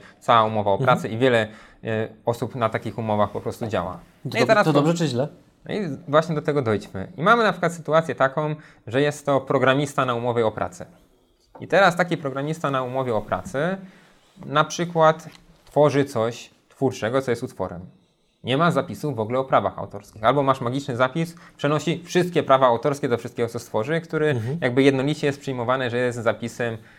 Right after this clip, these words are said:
Speaker 1: jeżeli nie nieważnym, to przynajmniej nieskutecznym. I teraz musisz szukać w ustawie, jak to jest. W ustawie jest napisane, że na pracodawcę przechodzą prawa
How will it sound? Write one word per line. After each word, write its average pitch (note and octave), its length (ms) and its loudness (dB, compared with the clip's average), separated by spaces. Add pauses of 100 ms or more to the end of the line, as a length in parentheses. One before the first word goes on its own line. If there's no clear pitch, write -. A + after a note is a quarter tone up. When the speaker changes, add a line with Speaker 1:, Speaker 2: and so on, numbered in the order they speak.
(300)
Speaker 1:
jeżeli C3 300 2
nie C#3 120 2
nieważnym, C3 520 2
to A#2+ 100 -6
przynajmniej A#2+ 380 -4
nieskutecznym. A#2 680 -4 (760)
I B2 280 -2 (520)
teraz D3+ 500 6 (320)
musisz D3 400 0
szukać C3 300 0
w A#2 60 -8
ustawie, A#2+ 680 0
jak A#2 200 0
to A2+ 100 -4
jest. F#2+ 340 -6
W G#2+ 80 -12
ustawie D3+ 340 -2
jest D3 120 0
napisane, C3+ 460 -4
że A#2+ 100 -4
na A#2 120 2
pracodawcę C3 640 2
przechodzą A#2+ 440 -2
prawa C3 480 4